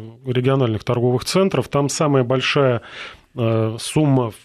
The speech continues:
в разделе «Расходы» — это налог на имущество. Дальше там, э, налог на прибыль, Н Д С, зарплата персонала, э, и так далее, коммунальные всевозможные услуги. Но вот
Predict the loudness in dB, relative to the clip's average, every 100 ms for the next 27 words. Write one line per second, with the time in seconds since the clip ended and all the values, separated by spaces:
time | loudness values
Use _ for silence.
0 | -6 -4 -2 -2 0 -2 0 0 2 0
1 | -2 0 2 2 0 0 -2 0 0 2
2 | 2 2 0 0 0 2 2 2 2 0
3 | -4 -10 -12 -12 -18 -20 -4 0 0 -2
4 | -2 -2 -2 -6 -12 -16 -18 -12 -2 0
5 | 0 0 -2 2 2 2 2 2 2 2
6 | 2 2 0 0 -2 -2 -2 -2 0 0
7 | 2 2 2 0 -4 -8 -14 -14 -16 -4
8 | 0 2 2 0 2 2 2 0 0 2
9 | 2 4 2 0 0 0 2 2 2 2
10 | 2 0 -2 0 0 2 2 2 -2 -6